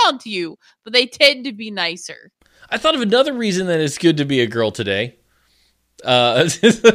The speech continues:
Speaker 2: I had an, I, I had an epiphany while I was taking a pee. I thought to myself, you know, if you do have to sit down to pee and you kinda have to poop a little, you can just go. You can just switch gears right away. If you're a dude,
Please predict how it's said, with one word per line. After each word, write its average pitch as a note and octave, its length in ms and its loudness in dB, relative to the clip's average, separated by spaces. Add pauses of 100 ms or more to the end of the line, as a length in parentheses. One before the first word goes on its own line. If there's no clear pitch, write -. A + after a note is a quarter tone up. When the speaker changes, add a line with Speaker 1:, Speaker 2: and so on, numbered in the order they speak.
(140)
Speaker 2:
I D#3+ 180 4
had F3+ 180 6
an, E3 140 0
I, C#3 420 0
I - 20 4
had D3+ 220 2
an C#3+ 100 -2
epiphany C3 460 -2
while A2 140 -2
I G#2+ 80 0
was G#2+ 120 -6
taking C#3 280 -4
a G2+ 40 -8
pee. C3+ 460 -8 (400)
I B2+ 100 2
thought C#3 360 4
to E3 60 -8
myself, B2 540 0
you B2 120 -6
know, C3+ 420 -2 (1600)
if D#3 240 -4
you F3+ 100 -4
do A#3 200 -2
have A3+ 200 0
to D3+ 100 -6
sit C#3+ 280 -6
down C3+ 260 4
to B2 60 0
pee B2 500 -2
and A#2+ 160 -4
you A#2 80 -6
kinda D3+ 300 0
have D3+ 300 -2
to B2+ 100 -4
poop G#3+ 300 -2
a C#3 40 2
little, A2 480 -2 (220)
you D#3 120 -4
can G3 200 0
just E3+ 260 -2
go. C#3 380 2 (180)
You C#3 160 -4
can F3 220 -2
just E3+ 200 -2
switch F3+ 320 -2
gears E3+ 380 -2
right C3+ 220 4
away. C#3 420 0 (220)
If D3+ 160 -2
you're F#3 160 6
a E3+ 40 2
dude, G3+ 440 -2